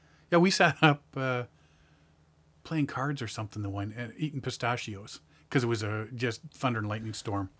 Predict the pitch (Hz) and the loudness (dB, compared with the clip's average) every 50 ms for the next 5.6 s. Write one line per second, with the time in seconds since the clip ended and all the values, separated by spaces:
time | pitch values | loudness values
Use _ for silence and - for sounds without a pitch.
0 | _ _ _ - - - - - _ _ - _ _ _ - - 113 113 113 113 | _ _ _ -20 -20 -20 -20 -20 _ _ -20 _ _ _ -4 0 2 4 4 4
1 | 113 117 117 113 110 - _ _ _ _ _ _ - - _ _ _ _ _ _ | 2 2 0 0 -2 -4 _ _ _ _ _ _ -20 -20 _ _ _ _ _ _
2 | _ - - - 156 156 147 135 127 139 156 170 - 139 113 - - 120 117 110 | _ -8 0 2 6 12 12 12 12 12 10 8 8 6 4 4 0 -4 -2 -4
3 | 104 104 - 113 104 101 101 - - - - - - - - - - - _ _ | -4 -4 -2 -2 -2 -2 -2 -6 -10 -20 -20 -20 -20 -20 -20 -20 -20 -20 _ _
4 | _ _ _ - 120 110 107 107 101 107 107 107 107 104 107 113 135 165 175 139 | _ _ _ -8 -6 -4 -4 -4 -2 0 2 2 2 2 0 0 4 6 8 8
5 | 120 120 127 139 139 - 156 147 151 156 151 - | 8 6 0 -4 -4 -6 -4 2 2 2 2 2